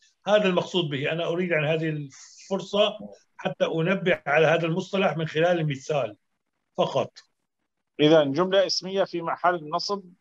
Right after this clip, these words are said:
Speaker 2: صفة.
Speaker 1: لا، آه، نصب صفة، تمام، نعم. جملة جنوده ضاق
Speaker 2: يعني
Speaker 1: عنها
Speaker 2: مزحت
Speaker 1: السهل
Speaker 2: معك،
Speaker 1: والجبل.
Speaker 2: قلت لك: "ما بعرف"، ما معناتها ما بعرف؟
Speaker 1: لا، لا، أعوذ بالله يا شيخ. أنت
Speaker 2: <laughs> شو يعني؟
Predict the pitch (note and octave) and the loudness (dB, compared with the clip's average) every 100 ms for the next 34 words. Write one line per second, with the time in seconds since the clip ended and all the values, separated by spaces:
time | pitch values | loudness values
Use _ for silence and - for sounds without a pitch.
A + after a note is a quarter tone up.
0 | _ - D#3+ C3+ G#2 _ _ _ _ _ | _ -8 -6 -2 -2 _ _ _ _ _
1 | _ _ _ _ _ F#3 G3 - D3 C#3 | _ _ _ _ _ -2 -2 -2 -4 -2
2 | D3+ D#3+ F#3+ G3 F3 G3+ D3 B2 E3+ D#3+ | -8 -4 -4 -4 0 2 2 0 0 0
3 | A2+ - F3 D3+ A2 - _ _ D#3+ G3 | -2 -8 -2 0 0 -8 _ _ 0 2
4 | E3+ C3 F3+ A#3+ G3+ E3+ D#3+ F#3 G#3+ F#3 | 0 2 4 4 4 2 4 4 4 4
5 | C#3+ D#3 E3+ D#3+ E3 F3+ F#3+ D#3 F#3+ G#3+ | 6 8 8 6 4 4 4 4 6 6
6 | A3 F3 G3 F#3+ F3+ F#3 F#3+ G3+ G3+ E3+ | 4 -4 -2 -2 0 0 2 0 -2 -6
7 | E3+ G#3 G#3+ G#3+ A3+ A3 G#3+ G#3+ G3+ F#3+ | -2 0 0 0 0 4 2 2 -4 -8
8 | F#3 _ _ _ _ _ D3 F#3+ A#3 - | -12 _ _ _ _ _ 0 2 2 2
9 | D#3 E3 D#3+ F3 E3 A#2 - D#3 - - | -2 -2 -2 2 2 0 -8 -14 -14 -6
10 | C#3+ E3+ C#3 C#3 B2+ E3 D3 C3 | -2 0 0 -4 4 6 6 2